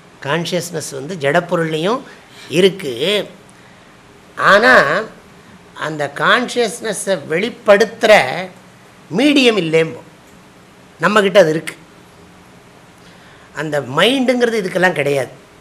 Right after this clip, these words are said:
ஆகையினால இதுல என்னன்னா, அதை வந்து கான்ஷியஸ்னஸை வெளிப்படுத்துற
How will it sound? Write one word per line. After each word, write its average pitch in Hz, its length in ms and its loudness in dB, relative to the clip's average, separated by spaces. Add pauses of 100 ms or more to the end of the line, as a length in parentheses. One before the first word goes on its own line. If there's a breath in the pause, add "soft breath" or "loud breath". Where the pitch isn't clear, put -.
(340)
ஆகையினால 220 600 4
இதுல 175 280 -2
என்னன்னா, 175 160 -4
அதை 190 300 2
வந்து 180 300 -8
கான்ஷியஸ்னஸை 185 960 -2 (640 loud breath)
வெளிப்படுத்துற 196 760 0